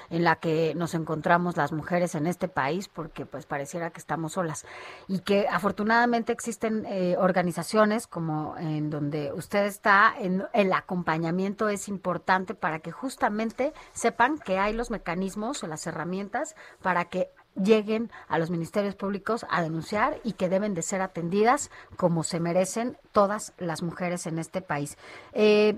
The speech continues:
en caso de que quieran recurrir a ustedes, ¿dónde lo pueden hacer? ¿Hay alguna página? ¿Dónde pueden buscarlos?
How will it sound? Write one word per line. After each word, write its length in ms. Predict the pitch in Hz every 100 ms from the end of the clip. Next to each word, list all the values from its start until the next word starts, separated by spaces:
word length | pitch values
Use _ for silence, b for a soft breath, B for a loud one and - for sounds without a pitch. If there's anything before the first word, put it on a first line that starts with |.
| -
en 500 | 233 226 226 226 226
caso 280 | 240 240 277
de 100 | 247
que 120 | 190
quieran 340 | 226 226 233
recurrir 420 | 214 208 185 202 214
a 60 |
ustedes, 560 | 214 - 214 214 220 - -
¿dónde 760 | 190 202 202 196 190 180 160 151
lo 120 | 151
pueden 240 | 185 175
hacer? 320 | 170 226 262
¿Hay 140 | 254 180
alguna 260 | 170 165
página? 680 | 151 185 196 220 214 226 240 185
¿Dónde 240 | 180 175
pueden 280 | - 160 156
buscarlos? 600 | 147 - 110 - -